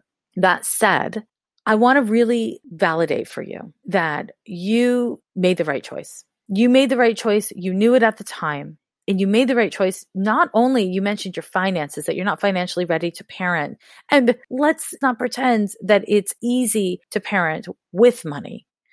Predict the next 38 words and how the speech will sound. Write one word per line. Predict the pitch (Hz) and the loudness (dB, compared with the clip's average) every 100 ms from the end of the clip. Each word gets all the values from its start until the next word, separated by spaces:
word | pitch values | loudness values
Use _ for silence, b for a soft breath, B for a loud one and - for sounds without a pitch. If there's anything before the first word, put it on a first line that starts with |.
| b b | b b
It | - 233 | 4 6
is | 247 196 | 4 2
not | 208 190 196 | 2 2 2
easy | 175 160 | -2 -2
to | 156 | -2
parent | - 147 147 | -4 -8 -4
with | 170 - | -6 -4
money, | 143 151 | -8 -4
but | - 123 | 0 0
without | 233 349 339 | 2 0 2
money, | 262 226 220 | 2 4 2
it | - | 0
is | 330 285 _ | -2 -6 _
really | 311 311 302 | -2 2 2
hard. | 247 - 277 226 90 - _ - | 0 -2 -2 -2 -6 -14 _ 0
But | 233 302 | 2 2
it's | 339 - | 0 -2
also | - 339 415 302 | -2 0 4 4
that | 240 214 | 4 2
you | 262 | 0
have | 381 | 2
a | 277 | 2
stellium | - 214 226 247 185 | 2 2 4 2 0
in | |
Aquarius. | 175 - 220 247 202 - - | -4 0 2 2 0 -4 -4
You | 233 | -4
have | 190 - - - | -4 -10 -6 2
four | 269 262 | 6 6
planets | 262 - 247 247 247 - - | 4 0 0 0 -2 -4 -2
sitting | 170 156 | -2 0
right | 185 254 | 0 2
on | 262 | 2
top | 247 240 | 0 0
of | 226 | -2
each | 208 214 | -2 -2
other | 208 | -2
in | 196 | -4
Aquarius. | 180 - 208 185 - | -4 0 2 4 0